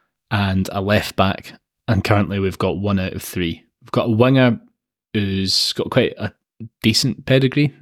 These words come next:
uh, Nicholas Kuhn from Rapid Vienna. I think we paid about three million euros for him. Uh, by all accounts, he looks like a decent player. It's not a project player. It's not. He's twenty-four, so it's not like we signed this young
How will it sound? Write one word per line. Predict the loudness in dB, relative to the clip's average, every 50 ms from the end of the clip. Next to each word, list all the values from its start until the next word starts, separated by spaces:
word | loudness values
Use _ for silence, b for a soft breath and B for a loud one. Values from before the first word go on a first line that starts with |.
| -20 -20 _ _
uh, | -2 0 0 0 2 0
Nicholas | 0 0 0 -2 -4 -4 -4
Kuhn | -4 2 2 4 4 4 2 0 -2 -8 _
from | -6 -2 0 2 2 2 0 0
Rapid | 0 0 0 0 -2 2
Vienna. | 2 4 4 4 4 2 0 -4
I | -8 -8
think | -8 -8
we | -6
paid | -4 -4 -4 -2
about | -2 -4 -6 -6
three | -10 -2 0 2 2
million | 4 2 2 2 0 0 0 0
euros | 0 0 -2 -2 -2 -2 -4
for | -4 -4 -4
him. | -2 -4 -6 B B B B B B B B B B B B B B B B _ _
Uh, | -2 2 4 4 4 4 4
by | 2 4 6
all | 4
accounts, | 4 4 4 2 2 2 0
he | 0
looks | -2 -2 -2 -2
like | -4 -2 -2 -2
a | -2 -2 -4 -8 _ -4
decent | -2 -2 -2 -2 0
player. | 2 2 2 4
It's | 4 4
not | 6 6 6 4 2
a | 0
project | 2 2 2 2 2 -2 -4 -6 -10
player. | -10 -10 -10 -10 -10 -14 -14 -12
It's | -10 -6 -4 0 0
not. | 2 0 0 -4 _ _ _
He's | -2 -2 2
twenty-four, | 2 2 2 2 0 2 2 4 4 2 0
so | -4 -6
it's | -2 -2
not | -2 0
like | -2 -4 -4
we | -4
signed | -2 0 2 2 2 2 2
this | 0 -2 -2 -2 0
young | 0 2 4 4 2 2 -2 -8